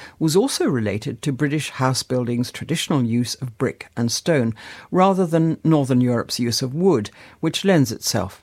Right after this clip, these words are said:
to prefabrication. Building standards have moved on considerably since the nineteen forties,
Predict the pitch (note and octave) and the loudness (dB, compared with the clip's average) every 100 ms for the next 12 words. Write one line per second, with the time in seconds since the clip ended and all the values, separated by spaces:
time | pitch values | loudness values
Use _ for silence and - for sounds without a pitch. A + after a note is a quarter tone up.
0 | - A#2 C3 A#2 A#2+ G#2+ G#2+ C3 B2+ - | -10 -6 -4 -2 -2 -2 -2 -2 -2 -4
1 | F#2+ - _ _ _ _ _ - G3 A3+ | -8 -10 _ _ _ _ _ 0 2 4
2 | E3+ C3 D3 C#3 D3 C3 C3+ D3 D3+ B2 | 2 2 2 2 2 0 0 2 2 2
3 | B2 - B2+ - G3 A2+ F2+ F2+ - F#2 | 0 0 0 2 0 0 -2 -6 -6 -4
4 | - A#2+ A2 A2 G#2+ D3 C3+ - G2+ | -2 0 -2 -2 -2 -2 -2 -2 -6